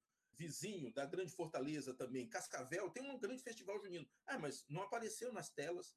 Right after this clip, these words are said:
ninguém falou nada na, nas, nas promoções e deve ser muito periférico.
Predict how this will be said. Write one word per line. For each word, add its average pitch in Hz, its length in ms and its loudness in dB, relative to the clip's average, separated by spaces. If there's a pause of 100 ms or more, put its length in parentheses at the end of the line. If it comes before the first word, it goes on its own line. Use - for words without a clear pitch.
(320)
ninguém 175 320 2
falou 180 300 4
nada 139 340 2
na, 113 300 -4 (100)
nas, 127 280 -4
nas 127 160 -4
promoções 139 640 -4 (260)
e - 80 -6
deve 233 160 4
ser - 220 -2
muito 196 200 -4
periférico. 190 560 0